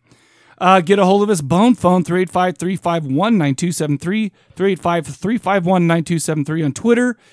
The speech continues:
Hit us up on hashtag Corpsecast two twenty-seven.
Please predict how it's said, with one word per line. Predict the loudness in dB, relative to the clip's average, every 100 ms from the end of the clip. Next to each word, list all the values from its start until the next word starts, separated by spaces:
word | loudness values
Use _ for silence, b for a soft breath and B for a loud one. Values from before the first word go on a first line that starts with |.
| b b
Hit | -2 0
us | 0
up | 0 -2 0
on | 2 4 2
hashtag | 0 -4 -2 -2 -2
Corpsecast | -4 -4 -4 -4 -4
two | -4 -4
twenty-seven. | -2 -2 -2 -2 -2 -2